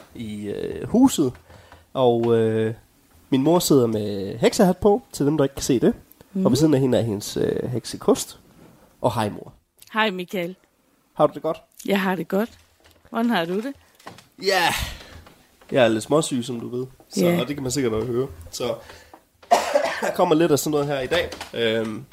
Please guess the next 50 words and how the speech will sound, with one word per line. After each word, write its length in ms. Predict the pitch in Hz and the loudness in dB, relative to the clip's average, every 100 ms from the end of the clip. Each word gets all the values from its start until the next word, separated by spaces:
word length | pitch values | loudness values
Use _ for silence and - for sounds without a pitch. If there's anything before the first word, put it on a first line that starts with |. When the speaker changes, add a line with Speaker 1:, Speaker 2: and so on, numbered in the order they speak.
| - | -6
Speaker 1:
jeg 120 | 135 | -4
vil 60 | 123 | 0
prøve 180 | - 135 | 2 2
at 60 | |
begrænse 360 | - 139 165 - | 2 -2 -2 -4
det. 80 | 127 | -6
Jeg 100 | 117 | -4
sidder 260 | - 135 120 | -2 0 0
med 100 | 110 | -4
strepsils 500 | - - 139 127 - | -8 -8 -6 -6 -6
og 60 | |
kaffe 360 | - 117 - - | 2 2 0 -8
og 80 | - | -6
så 120 | 113 | -2
videre, 180 | 110 117 | -2 0
men, 280 | 120 110 - - - - - - - | -2 -4 -8 -20 -20 -18 -18 -20 -4
men, 260 | - 151 147 | 2 4 4
øh, 300 | 143 139 151 - | 2 2 0 -4
jeg 80 | - | 0
tænker, 200 | 185 185 | 2 4
det 160 | 196 196 | 4 4
er 100 | 175 | 4
bedre, 280 | 180 185 | 4 2
end 80 | 156 | 2
at 60 | 139 | 2
vi 60 | |
aflyser 420 | 147 156 160 131 123 | 4 4 2 -2 -4
i 40 | |
dag 240 | 131 131 | -2 0
og 60 | 123 | -2
skulle 180 | - 123 | -4 0
finde 140 | 139 | 0
en 60 | 131 | 2
ny 100 | 127 | 2
dato. 320 | 113 120 113 - - _ _ - - _ - | 2 2 -2 -10 -18 _ _ -16 -16 _ 0
Speaker 2:
Det 200 | 214 202 | 2 4
er 120 | 165 | 2
det. 120 | 165 - _ _ _ _ - | -2 -14 _ _ _ _ 0
Speaker 1:
Derudover 400 | 214 214 208 180 - | 2 4 2 0 -6
så, 420 | - - 170 170 - - | -8 -4 -2 -2 -4 0
øh, 600 | 151 131 110 - - 143 | 2 2 0 -6 -8 -4
har 80 | 139 | 0
jeg 140 | 160 | 0
også, 720 | 175 165 156 160 - - - 127 | 0 2 2 0 -2 -2 0 0
øh, 120 | 117 | 0
glædet 260 | 131 131 143 | 0 0 0
mig 180 | 123 117 | -2 -4
rigtig, 200 | - - | -6 -10
rigtig 200 | - 104 | -10 -4
meget. 320 | 135 233 | 2 4